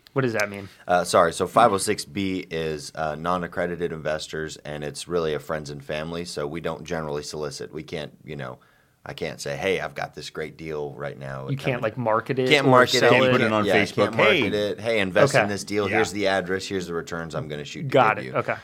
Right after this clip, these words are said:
Speaker 2: Um,
Speaker 1: Okay.
Speaker 2: so it's been very grassroots. I mean, our, our whole, uh, we, investor tribe so far has just been really,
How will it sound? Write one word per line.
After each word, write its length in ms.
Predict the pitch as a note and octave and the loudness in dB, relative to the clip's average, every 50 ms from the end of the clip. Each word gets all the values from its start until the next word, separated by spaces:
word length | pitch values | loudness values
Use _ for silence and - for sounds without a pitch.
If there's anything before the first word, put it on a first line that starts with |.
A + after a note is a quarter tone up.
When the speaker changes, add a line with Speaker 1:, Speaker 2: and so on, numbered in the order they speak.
| - - | -10 -4
Speaker 2:
Um, 100 | C#3+ A2 | 0 2
Speaker 1:
Okay. 100 | F2 E2+ | 2 2
Speaker 2:
so 120 | D#2+ F#2+ G2+ | 2 0 -2
it's 100 | F#2 F2 | -4 0
been 240 | F#2 A#2+ A#2+ A#2+ A2+ | 0 2 2 2 2
very 260 | G2 A2+ A#2 A2+ A2 | 2 4 4 4 2
grassroots. 720 | E2+ - F#2 F2 F2 E2+ F2 - E2+ E2 D#2 D2+ C#2 - | 2 2 4 4 4 2 0 -4 -8 -8 -8 -6 -6 -8
I 60 | D2+ | -8
mean, 160 | D2+ D#2+ D#2 D2+ | -8 -8 -6 -6
our, 240 | D2 D2 D2+ - - | -4 -4 -6 -6 -6
our 220 | D2 D2 C#2+ D2 | -6 -6 -6 -6
whole, 440 | C#2 D2+ F2 E2+ E2 D#2 D#2 D2+ - - | -6 -6 -4 -4 -2 -2 -4 -4 -6 -6
uh, 260 | D2+ D2+ C#2+ C#2 C#2 | -4 -4 -4 -4 -6
we, 140 | B1 D2 D#2 - _ - | -8 -10 -12 -14 _ -14
investor 480 | - D2 C#2+ - D#2+ D#2 - - E2 C#2 | -14 -6 -2 -2 -2 -2 -4 -8 -12 -12
tribe 420 | - - D2+ D2+ D#2 D#2 D2 C#2+ | -10 -8 -6 -4 -4 -4 -6 -8
so 160 | - D#2+ D2 | -10 -10 -10
far 300 | C#2 - D2 D2 C#2+ C#2+ | -8 -8 -8 -8 -8 -8
has 100 | C#2+ C#2 | -10 -12
just 220 | C#2+ C#2+ C#2 - - | -14 -16 -16 -14 -12
been 200 | C#2+ C#2 C#2 C2+ | -12 -12 -10 -8
really, 440 | D2 D2+ D2 C#2+ C#2 C#2 C#2 C#2 | -6 -6 -6 -6 -6 -8 -10 -14